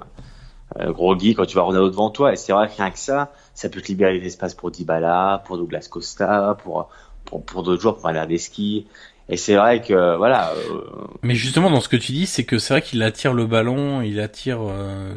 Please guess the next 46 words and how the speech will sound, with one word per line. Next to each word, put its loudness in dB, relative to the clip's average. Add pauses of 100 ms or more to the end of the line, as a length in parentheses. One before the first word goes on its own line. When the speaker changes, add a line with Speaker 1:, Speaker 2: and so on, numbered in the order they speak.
Speaker 2:
tout, -4
la 0
lumière, -2
et -2
cetera. -2
Mais -2
le 0
jeu 0
de -8
la 0
Juve -4
s'en -4
ressent -4 (280)
pas 2
vraiment. 0
Speaker 1:
Ah 4
non. 6
Speaker 2:
C'est-à-dire 2
que 2
Speaker 1:
Ah 0
non, -2 (160)
ouais, 0
ouais. -8 (120)
Speaker 2:
il -4
est -4
toujours -2
aussi -2
fluide, -4 (1300)
euh, -2
dans 0
les 0
transitions -4
offensives, 0 (420)
euh, -2
dans -2
les 0
constructions -4
lentes. 4
Euh, 2
ça -6
a -2
pas 2
forcément -4
changé -2
beaucoup, -2
euh, 0